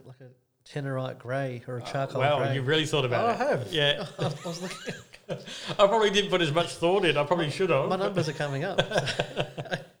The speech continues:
Speaker 1: You
Speaker 2: Oh,
Speaker 1: think
Speaker 2: we'll
Speaker 1: that'd be a
Speaker 2: find
Speaker 1: good
Speaker 2: out.
Speaker 1: daily, daily driver car? Yeah, yeah.
Speaker 2: Okay, so, uh, do you, I'll give you a guess of my daily. What do you think I chose? You know, you know me a
Speaker 1: So
Speaker 2: little bit.
Speaker 1: so you're saying,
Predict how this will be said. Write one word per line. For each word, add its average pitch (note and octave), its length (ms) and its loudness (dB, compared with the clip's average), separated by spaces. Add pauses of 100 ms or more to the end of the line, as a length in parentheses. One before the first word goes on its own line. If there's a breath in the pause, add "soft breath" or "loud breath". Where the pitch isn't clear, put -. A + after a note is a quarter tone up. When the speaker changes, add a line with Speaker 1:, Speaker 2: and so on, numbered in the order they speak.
(420 loud breath)
Speaker 1:
You D#3 80 -14
Speaker 2:
Oh, B2+ 100 0
Speaker 1:
think D3 120 0
Speaker 2:
we'll - 0 -
Speaker 1:
that'd G3 100 0
be F#3 60 6
a E3+ 40 10
Speaker 2:
find E3 100 8
Speaker 1:
good E3 100 4
Speaker 2:
out. C3 40 -4
Speaker 1:
daily, D3 320 0
daily C3+ 340 -6
driver B2+ 300 -8
car? D#3+ 380 -10
Yeah, F#3 80 -20 (300)
yeah. - 680 -16
Speaker 2:
Okay, A#2+ 160 0
so, C#3 220 -2
uh, D3+ 40 -2 (280)
do C#3 160 0
you, E3 140 -2 (520)
I'll D3 100 0
give D#3+ 140 0
you D#3 60 2
a C3+ 60 -2
guess C#3 280 0
of C3+ 80 -2
my C3+ 140 0
daily. B2 380 -2
What B2 160 -8
do C3+ 60 -4
you B2+ 100 -4
think B2+ 180 -8
I A#2+ 120 2
chose? A2 560 -6
You C#3 100 -12
know, B2+ 40 -6
you C3+ 120 -8
know C#3 100 -2
me B2 100 -4
a A#2 40 -4
Speaker 1:
So A#2 40 -4
Speaker 2:
little A#2 200 -6
bit. A2+ 280 -12
Speaker 1:
so - 140 -20
you're F3 100 -10
saying, F3+ 640 -6